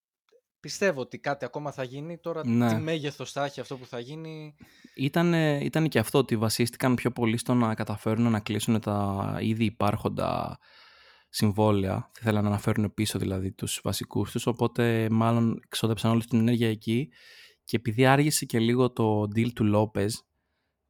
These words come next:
Speaker 2: θεωρώ ότι δεν είχαν και τη γνώση, ας πούμε, για το, ξέρεις, τι θα μείνει στο salary cap, τι θα καταφέρουμε να έχουμε ελεύθερο, ώστε να ψάξουμε. Οπότε το γεγονός ότι καθυστέρησαν λίγο να κλείσουν αυτές τις συμφωνίες,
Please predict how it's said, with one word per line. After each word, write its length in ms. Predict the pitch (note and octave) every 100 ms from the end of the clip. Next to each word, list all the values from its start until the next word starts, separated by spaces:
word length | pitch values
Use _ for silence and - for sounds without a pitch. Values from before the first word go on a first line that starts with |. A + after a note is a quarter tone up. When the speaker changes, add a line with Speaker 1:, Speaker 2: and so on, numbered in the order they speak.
| -
Speaker 2:
θεωρώ 400 | - A2 A2+ B2
ότι 380 | C#3 - C#3+ C3+
δεν 260 | A#2+ D3
είχαν 400 | D3 - D#3 B2+
και 180 | - A#2+ _ - - - _ _ _ _ -
τη 100 | A#2
γνώση, 560 | G#2+ A2+ B2 C3 - A2+
ας 160 | G2+
πούμε, 200 | A2+ A#2
για 100 | A#2
το, 240 | A2+ G#2+ - _
ξέρεις, 380 | - B2 A2 - _
τι 100 | D3
θα 180 | - G#2+
μείνει 280 | G#2 A2 G#2+
στο 140 | G2+
salary 360 | - G#2 G#2+ G#2 - -
cap, 120 | F#2 -
τι 120 | - G#2
θα 140 | -
καταφέρουμε 680 | - - F#2 - G#2 G#2 G2+
να 120 | G2
έχουμε 360 | G2+ - G#2+
ελεύθερο, 500 | G2+ G2 - G2 G#2 - - - -
ώστε 260 | - - A2
να 80 |
ψάξουμε. 520 | G2+ G#2+ G#2 - G#2+ A2+
Οπότε 420 | A#2+ B2 B2+ -
το 80 | B2
γεγονός 320 | A#2+ A#2+ B2
ότι 120 | B2+
καθυστέρησαν 640 | - A#2 - - B2 C3 A#2
λίγο 500 | A2+ A2+ A2 G#2 G#2+ _ _ - -
να 140 | G#2+
κλείσουν 300 | - A#2 A#2
αυτές 200 | G#2+ A2+
τις 80 | -
συμφωνίες, 800 | A2+ A#2 A2+ A2 A2 C3 -